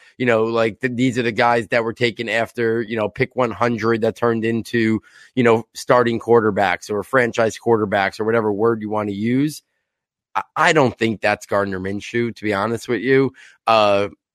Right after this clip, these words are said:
I think he could probably be a serviceable low-end starting quarterback, bottom ten in the league. But I, but I'm not, he's not a guy who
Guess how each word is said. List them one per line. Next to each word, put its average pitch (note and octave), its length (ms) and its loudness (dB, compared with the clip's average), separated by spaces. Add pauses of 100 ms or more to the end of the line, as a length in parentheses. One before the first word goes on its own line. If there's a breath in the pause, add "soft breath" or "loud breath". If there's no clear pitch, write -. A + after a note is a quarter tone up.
(340)
I C#3+ 120 2
think C#3 180 0
he C3 140 2
could B2 160 0
probably A#2+ 360 4
be A#2 240 -2
a G#2 60 2
serviceable A#2 960 0
low-end A#2 500 2
starting A#2 400 0
quarterback, A#2 720 0
bottom A2 460 0
ten A#2 260 -4
in A2 140 -4
the G#2+ 80 -6
league. A2+ 480 -6 (800 soft breath)
But C3+ 260 -2
I, C3+ 200 0 (140)
but B2 220 -2
I'm C#3+ 220 4
not, C3+ 260 2
he's C3+ 240 -2
not B2+ 240 2
a A2+ 80 -2
guy G#2+ 520 0
who G2+ 420 -6